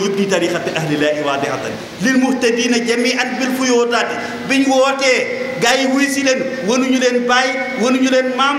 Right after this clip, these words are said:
wanuñu leen seen bopp. Yubdi tariqati ahli laahi waadihatan lil muhtadiina jamii'an bil fuyootaati. Yàlla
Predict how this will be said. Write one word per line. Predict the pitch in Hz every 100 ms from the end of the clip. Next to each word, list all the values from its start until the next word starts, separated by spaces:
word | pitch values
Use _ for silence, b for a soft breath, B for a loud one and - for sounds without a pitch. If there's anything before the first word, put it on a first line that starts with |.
| 277 -
wanuñu | 240 269 262
leen | 262 247
seen | 262 247
bopp. | 240 285 240 - -
Yubdi | 196 - 208
tariqati | 208 175 180 180 175 180
ahli | 147 147
laahi | 143 151 143
waadihatan | 135 135 131 - 117 120 - 170
lil | 254 247
muhtadiina | 262 240 247 240 247 247 254 262 262
jamii'an | 233 247 240 220 208
bil | 190
fuyootaati. | 196 165 156 123 - - 147
Yàlla | 220 240